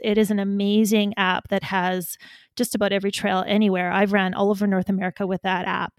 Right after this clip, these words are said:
and things are very accurate. You can download offline maps on AllTrails.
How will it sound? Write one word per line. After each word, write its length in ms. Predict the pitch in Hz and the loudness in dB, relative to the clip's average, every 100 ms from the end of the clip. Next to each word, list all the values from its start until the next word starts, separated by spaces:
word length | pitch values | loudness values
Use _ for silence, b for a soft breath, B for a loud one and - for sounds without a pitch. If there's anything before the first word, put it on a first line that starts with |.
| - | -4
and 380 | 196 185 185 180 | -2 -2 -4 -4
things 200 | 202 196 | -2 0
are 80 | 202 | -2
very 240 | 196 190 | 0 -2
accurate. 440 | 190 185 - 247 226 | -2 -4 0 2 2
You 80 | 220 | 0
can 180 | 214 | -2
download 380 | 180 185 180 175 - | -2 -4 -4 -6 -4
offline 440 | 180 - 214 233 233 | -6 -4 2 6 6
maps 320 | 233 233 - | 6 4 2
on 100 | 233 | 4
AllTrails. 800 | 220 226 - 214 208 202 208 | 4 2 0 2 4 2 -2